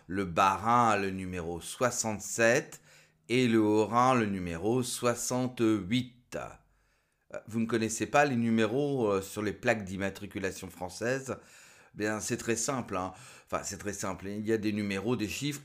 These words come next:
et puis à la fin, il y a toujours deux chiffres. D'accord ? Et si vous avez soixante-sept, vous habitez dans le Bas-Rhin. Si vous avez soixante-huit, vous habitez dans le Haut-Rhin.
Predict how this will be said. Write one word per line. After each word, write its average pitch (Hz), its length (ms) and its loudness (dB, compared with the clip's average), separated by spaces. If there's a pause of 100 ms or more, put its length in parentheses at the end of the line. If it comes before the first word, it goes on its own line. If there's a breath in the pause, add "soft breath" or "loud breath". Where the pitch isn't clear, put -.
et 123 100 0
puis 127 200 0
à 117 80 10
la 117 120 4
fin, 147 300 -2
il 139 80 -6
y 131 40 0
a 120 60 2
toujours 131 460 -6
deux 127 260 0
chiffres. 117 760 -6 (520 soft breath)
D'accord ? 113 580 2
Et 104 80 -6
si 131 340 -6
vous 113 220 -4
avez 98 300 -2
soixante-sept, 110 1500 -2
vous 101 180 -8
habitez 95 320 -6
dans 80 140 -6
le 76 60 -12
Bas-Rhin. 85 380 -2
Si 143 140 -8
vous 95 160 -8
avez 85 160 -6
soixante-huit, 107 720 -8 (260 loud breath)
vous 120 160 -2
habitez 123 340 2
dans 117 200 2
le 110 80 6
Haut-Rhin. 82 420 0